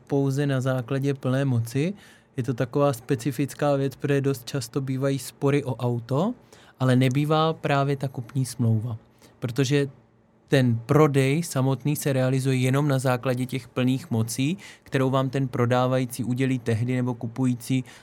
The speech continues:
až když je zaplacená ta kupní smlouva a předáno to vozidlo. Takže tam já teda doporučuji si dělat kupní smlouvu i u těch prodejů automobilů, ale ten v podstatě se nikde neeviduje.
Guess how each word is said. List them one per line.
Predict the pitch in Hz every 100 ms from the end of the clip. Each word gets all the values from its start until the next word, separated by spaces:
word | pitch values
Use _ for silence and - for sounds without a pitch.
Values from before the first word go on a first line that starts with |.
| _
až | 120 110
když | 123 123
je | 127
zaplacená | 123 123 120 135 123
ta | 117
kupní | 117 117 117 123
smlouva | - 120 117 117
a |
předáno | 113 - 117 117 113
to | 113
vozidlo. | 107 110 107 104
Takže | 110 110 117
tam | 120 127 143 - - -
já | 123
teda | 120 127
doporučuji | 117 113 135 139 156 147
si | -
dělat | 139 131
kupní | - 120 127 120
smlouvu | 123 120 120 -
i | 131
u | 147
těch | 120 127 117 -
prodejů | 127 123 123 117
automobilů, | 110 110 123 131 135 147 143 - -
ale | 120
ten | 117 123 127
v | 117
podstatě | 113 - 113 117
se | 120
nikde | 123 120 120
neeviduje. | 113 85 104 101 101